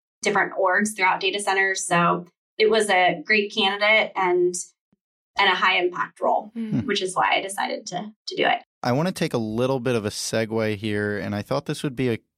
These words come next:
Speaker 3: good opportunity to ask for your tips on salary negotiations, specifically for younger job seekers.
Speaker 1: So first tip,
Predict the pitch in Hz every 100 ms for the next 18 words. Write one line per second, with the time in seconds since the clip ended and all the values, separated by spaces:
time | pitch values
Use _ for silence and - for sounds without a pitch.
0 | - 117 117 113 110 107 107 - 110 104
1 | 101 101 98 - - 107 104 101 - -
2 | - 101 101 98 98 98 - 95 98 113
3 | 143 156 147 131 - - 120 104 - -
4 | - 107 101 - 113 113 113 110 104 98
5 | 101 98 - 98 95 104 98 - 113 -
6 | 226 - 214 208 185 - 143 131 123 113
7 | 107 107 107 98 90 90 90 87 - 85
8 | 80 78 - - - _ _ - - -
9 | 240 240 233 214 - 359 - 247 233